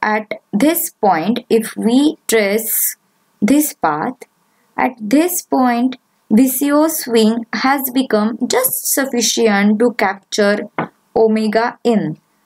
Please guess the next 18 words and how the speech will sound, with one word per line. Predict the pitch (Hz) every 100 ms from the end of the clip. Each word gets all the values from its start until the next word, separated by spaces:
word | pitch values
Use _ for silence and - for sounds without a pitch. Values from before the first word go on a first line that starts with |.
| _
at | 240 233
which | 262 302 - -
point | 220 196 202 214 -
it | 254 233
will | 269 277 - 214
jump, | 202 254 196 151 - _ _ _ _ _ _ _ _ _ -
at | 220 226
which | 220 240 -
point | 208 190 175 220 302 -
it | 202 202 196
will | 196 208 302 - _ _ -
jump, | 202 262 202 247 - _ _ _ _
then | 220 240 262 302
it | 285 294
can | - 294 285
be | 285 330
said | 320 - 269 269 233
like | 226 180 175 226